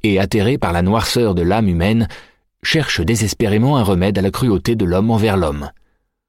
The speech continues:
D'aucuns pensent alors que ce qui le pousse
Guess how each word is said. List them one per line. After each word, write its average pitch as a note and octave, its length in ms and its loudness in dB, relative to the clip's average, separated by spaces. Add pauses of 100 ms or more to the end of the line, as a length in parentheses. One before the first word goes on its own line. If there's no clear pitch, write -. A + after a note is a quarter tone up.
(640)
D'aucuns C#3+ 420 0
pensent B2+ 320 0
alors C3 440 -2
que G#2 120 0
ce G2 160 -2
qui G2 200 -2
le F2 120 2
pousse - 420 -4